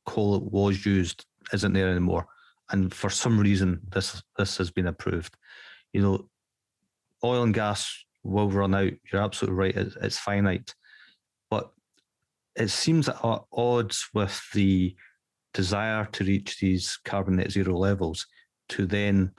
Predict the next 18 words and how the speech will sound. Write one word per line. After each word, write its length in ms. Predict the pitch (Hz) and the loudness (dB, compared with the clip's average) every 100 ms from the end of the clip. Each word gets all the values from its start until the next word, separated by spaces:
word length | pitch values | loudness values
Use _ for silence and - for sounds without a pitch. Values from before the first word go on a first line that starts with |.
| _ _ _ - | _ _ _ -6
agree 640 | 95 95 98 95 95 - - | -6 0 2 4 2 -2 0
new 400 | 107 107 110 98 | 4 6 6 4
exploration 800 | - - 101 95 107 - 95 92 | 0 -2 0 2 0 0 0 0
on 140 | 95 | -4
top 320 | - 107 98 | -2 -4 -2
of 120 | 98 - | -4 -2
what's 280 | 101 - 98 | -4 -2 0
already 460 | 90 90 87 87 87 | 0 0 -2 -4 -2
there. 320 | 101 101 85 - - - - _ - | 2 2 0 -8 -20 -20 -20 _ -2
You 80 | |
know, 120 | 90 90 _ _ _ _ _ | -2 -2 _ _ _ _ _
some 200 | - 135 | -4 -2
people 220 | 131 113 | 0 4
might 240 | 104 104 95 | 4 4 2
want 280 | 101 101 | 2 0
to 120 | - 98 | 0 0
wait 260 | 98 98 | 2 0
until 500 | 95 - 101 92 90 | -2 -2 0 0 0